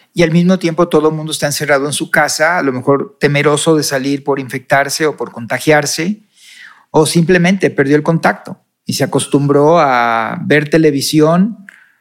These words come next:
o estar en los diferentes,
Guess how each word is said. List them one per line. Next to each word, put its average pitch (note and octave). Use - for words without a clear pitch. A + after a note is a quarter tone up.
o E3+
estar -
en D3+
los C#3+
diferentes, D3